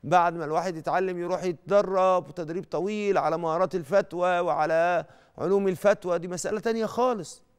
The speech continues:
طيب، لأن مش كل الصحابة اتعلموا، ومش كل الصحابة اللي اتعلموا أف-، أفتوا، ومش كل اللي أفتوا، أفتوا كتروا من الفتوى. المسألة صعبة يا بنتي،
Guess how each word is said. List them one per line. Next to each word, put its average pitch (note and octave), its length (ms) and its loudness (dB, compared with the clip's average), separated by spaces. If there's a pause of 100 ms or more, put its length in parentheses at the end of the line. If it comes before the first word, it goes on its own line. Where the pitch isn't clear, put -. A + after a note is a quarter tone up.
(1000)
طيب، E3 420 0
لأن D3+ 180 -4
مش D3+ 120 -10
كل A#3 200 2
الصحابة G3 540 0 (520)
اتعلموا، D#3+ 520 -4 (480)
ومش D#3+ 280 -6
كل G#3 320 0
الصحابة F3+ 380 -2
اللي F3 100 -2
اتعلموا E3 600 -2
أف-، C3+ 120 -8 (100)
أفتوا، D3 580 -6 (920)
ومش F3 460 -2
كل B3+ 240 0
اللي G#3+ 220 2
أفتوا، E3+ 280 0
أفتوا F3+ 420 -4
كتروا F3+ 360 0
من D#3+ 120 -4
الفتوى. E3 520 -2 (260)
المسألة B2+ 400 -4
صعبة D#3 380 -2
يا C3 60 0
بنتي، D#3 400 -8